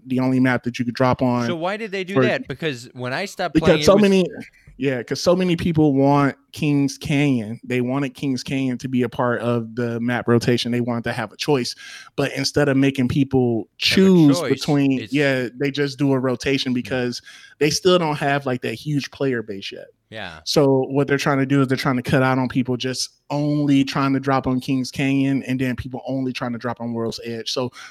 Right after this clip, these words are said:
Speaker 1: what they, what they're doing is they're just trying to do something that's gonna make both sides of the, uh, the coin happy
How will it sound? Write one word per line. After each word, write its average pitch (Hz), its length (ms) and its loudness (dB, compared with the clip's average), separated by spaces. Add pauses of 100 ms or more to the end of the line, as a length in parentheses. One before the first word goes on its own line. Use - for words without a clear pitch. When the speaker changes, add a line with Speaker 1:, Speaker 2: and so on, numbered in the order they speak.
Speaker 1:
what 139 180 0
they, 131 300 2
what 127 160 -2
they're 127 120 2
doing 131 280 0
is 123 100 -2
they're 127 160 -4
just 123 160 -8
trying 127 240 -2
to 120 220 -2
do 120 200 -2
something 123 340 -6
that's 120 160 -6
gonna 120 380 -4
make 120 200 -4 (320)
both 139 220 0
sides 120 320 -2
of 127 60 -2
the, 117 160 -4
uh, 113 260 -6 (160)
the - 60 -10
coin 120 280 -8
happy 139 420 -6